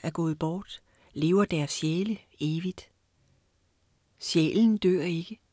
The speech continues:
Den er en gnist fra Guds store lys, den åndelige side af os. Dine kære sjæle er der altid for at hjælpe dig ved at give dig tegn og hviske dig i øret.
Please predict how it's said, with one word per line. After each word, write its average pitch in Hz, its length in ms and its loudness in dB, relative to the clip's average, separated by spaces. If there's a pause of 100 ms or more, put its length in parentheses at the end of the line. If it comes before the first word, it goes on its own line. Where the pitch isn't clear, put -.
(580)
Den 214 140 8
er 214 60 8
en 196 180 6
gnist - 520 2
fra 196 180 0
Guds - 520 -2
store 208 440 2
lys, - 520 -4 (320)
den 180 160 2
åndelige 220 440 4
side 175 420 0
af 151 120 -2 (100)
os. - 220 -10 (1400)
Dine 214 200 6
kære 208 380 2
sjæle 180 520 0 (120)
er 170 160 -4
der 190 120 -4
altid 220 480 -4
for 196 140 0
at 185 80 2
hjælpe 175 300 -2
dig 180 140 -6 (380)
ved 180 100 6
at 185 80 2
give 196 140 2
dig 180 180 -4
tegn 190 400 -6 (240)
og 156 100 -2
hviske 185 320 2
dig 165 220 -2
i - 80 -8
øret. 175 340 -4